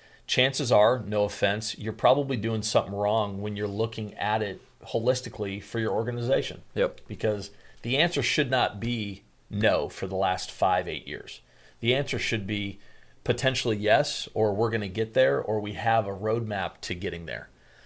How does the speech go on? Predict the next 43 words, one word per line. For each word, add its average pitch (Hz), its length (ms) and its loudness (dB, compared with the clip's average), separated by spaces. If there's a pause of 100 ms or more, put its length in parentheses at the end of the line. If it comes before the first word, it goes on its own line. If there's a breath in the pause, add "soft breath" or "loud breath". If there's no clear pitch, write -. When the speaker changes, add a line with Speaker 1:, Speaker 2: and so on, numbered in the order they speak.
(160 soft breath)
Speaker 1:
Um, 92 440 -2 (180)
again, 95 420 -4 (180)
Azure, 120 460 2
A 113 140 0
W 110 380 0
S, 104 180 2
Google, 110 400 0
those 107 200 2
are 104 40 -4
the 98 100 -6
big 98 240 -4
three 107 340 -4
when 110 160 -4
you 104 80 -8
think 180 240 0
of 160 120 -2
cloud, 151 440 4 (520 soft breath)
but, 110 360 4 (160)
you 120 100 -2
know, 92 140 -4 (160)
there's 110 340 4
more 117 680 4
than 104 200 -2
meets 107 240 -6
the 104 220 -2
eye 95 420 0
in 98 200 -6
cloud, 98 600 2
and 98 100 -8
there's 92 140 -10
a 95 40 -8
lot 92 140 2
of 92 80 -10
opportunities 87 540 -8
out 80 220 -2
there 80 120 -4
depending 87 320 -10
on 87 60 -8
what 92 140 -6
you're 90 80 -10
looking 92 260 -8
at - 140 -16
doing. 57 220 -8